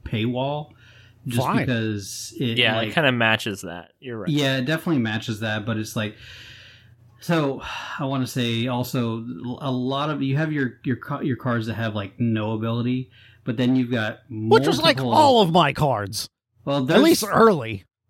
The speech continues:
Speaker 1: Yeah, early on, yeah, your, your cards don't have any abilities. And actually, as you do, like, the tutorials,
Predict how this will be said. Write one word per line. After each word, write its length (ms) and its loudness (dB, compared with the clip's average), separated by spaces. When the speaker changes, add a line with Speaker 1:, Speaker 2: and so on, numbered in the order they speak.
Speaker 1:
Yeah, 360 0
early 280 2
on, 200 2
yeah, 120 0
your, 280 -2
your 140 0
cards 260 -2
don't 100 -2
have 160 -2
any 140 0
abilities. 640 -4
And 160 -2
actually, 560 -2
as 240 -4
you 100 0
do, 240 -2
like, 180 -4
the 60 -6
tutorials, 800 -4